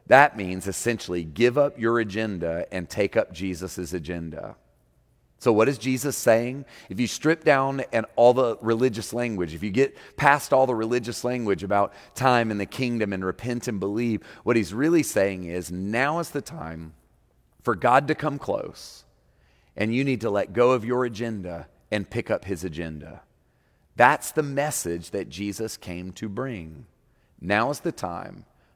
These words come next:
for God to come close. You must let go of your agenda and pick up his agenda. It's as simple as that. I believe that that's the invitation for each and every one of us. So don't be distracted by the word repent.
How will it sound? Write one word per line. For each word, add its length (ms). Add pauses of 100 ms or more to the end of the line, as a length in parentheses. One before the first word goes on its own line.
for 120
God 320
to 80
come 220
close. 640 (400)
You 120
must 220
let 240
go 160
of 120
your 180
agenda 540 (280)
and 180
pick 200
up 160
his 180
agenda. 540 (500)
It's 160
as 120
simple 320
as 100
that. 320 (880)
I 80
believe 260
that 160
that's 300
the 160
invitation 640
for 160
each 200
and 100
every 200
one 240
of 120
us. 420 (560)
So 120
don't 220
be 100
distracted 580
by 120
the 120
word 260
repent. 720